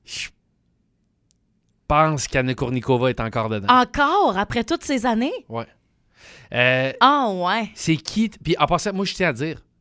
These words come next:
Speaker 1: là, notre question est assez rough, là. Ça se peut qu'il y ait personne. Ça se peut que tu dises, « Hey, moi, pour personne, je passe une nuit d'amour, puis, euh,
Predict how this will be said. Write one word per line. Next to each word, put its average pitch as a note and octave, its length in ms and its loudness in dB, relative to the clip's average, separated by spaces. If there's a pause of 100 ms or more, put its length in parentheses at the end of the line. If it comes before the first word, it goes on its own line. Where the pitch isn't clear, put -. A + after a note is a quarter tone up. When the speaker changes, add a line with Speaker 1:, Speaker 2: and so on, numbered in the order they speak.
Speaker 1:
là, D#3+ 240 0
notre B2+ 180 -4
question E3 300 -4
est C3+ 100 -8
assez A2 260 -6
rough, B2+ 300 -4
là. F#2+ 100 -14
Ça A2 140 -10
se G#2+ 60 -14
peut F3 120 -4
qu'il D3+ 120 -4
y A2 40 -2
ait G#2 40 -6
personne. A2+ 480 -6
Ça A#2+ 120 -8
se - 60 -8
peut F#3+ 120 -2
que F#3 80 -12
tu B2+ 100 -10
dises, « C3 160 -4
Hey, B2 180 -4 (100)
moi, C3 100 -4 (120)
pour - 160 -10
personne, D#3 500 -4 (580)
je - 120 -16
passe C3+ 260 0
une B2+ 80 -6
nuit B2 120 -4
d'amour, B2+ 340 0
puis, G#2 220 -6
euh, G2+ 260 -8